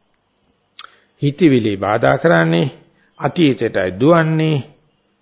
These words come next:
විපිලිසර මේ පශ්චාත්තාපය ඇති වෙන්නේ ඉතින් සමාධියක් නැහැ. හැබැයි හොඳ දැනුමක් තියෙනවා. මම කියන පුද්ගලයා තුළ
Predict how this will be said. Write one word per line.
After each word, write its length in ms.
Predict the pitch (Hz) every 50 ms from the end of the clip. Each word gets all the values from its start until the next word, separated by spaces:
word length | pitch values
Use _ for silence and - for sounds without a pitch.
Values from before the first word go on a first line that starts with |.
| _ _ _ -
විපිලිසර 480 | 151 151 151 185 170 160 143 151 139 135 127 120 110
මේ 200 | 110 107 104 101 101 _ _
පශ්චාත්තාපය 800 | - - - - - - - 151 127 123 - - 123 113 - 107 104 101
ඇති 260 | 110 117 113 156 151
වෙන්නේ 440 | 147 143 139 143 139 139 139 139 131 107 - _ _ _
ඉතින් 220 | - 113 127 156 160
සමාධියක් 500 | 160 147 135 127 120 117 139 160 - -
නැහැ. 180 | - - - - _ - _ _ - _ _ _ _ _ _ - - -
හැබැයි 320 | - - 123 139 185 220 202
හොඳ 240 | 139 135 165 190 240
දැනුමක් 480 | 220 165 170 202 262 302 269 160 104 - -
තියෙනවා. 380 | - - 87 78 - - - _ _ _ _ _ _ _ _ _ _ _ _ _ -
මම 240 | - 143 120 113 131 135
කියන 300 | 120 - 131 131 123 127 123 113 113 - - _ _ _ _ _ _ _ -
පුද්ගලයා 440 | 127 123 120 117 170 175 196 196 180
තුළ 240 | - 151 110 95